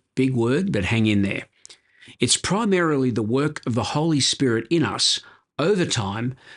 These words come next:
to make us like Jesus. If you like, to make us holy.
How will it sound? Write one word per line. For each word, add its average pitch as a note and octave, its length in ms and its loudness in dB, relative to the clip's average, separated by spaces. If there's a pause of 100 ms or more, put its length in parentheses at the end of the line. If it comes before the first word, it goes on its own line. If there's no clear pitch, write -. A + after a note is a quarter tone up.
(100)
to C3 100 0
make C3 360 2
us C#3+ 280 0
like B2+ 240 0
Jesus. - 720 -2 (300)
If - 160 -2
you G2+ 80 -2
like, F#3+ 440 -4 (500)
to A2 100 0
make A#2 320 0
us A#2 260 0
holy. A2+ 580 -4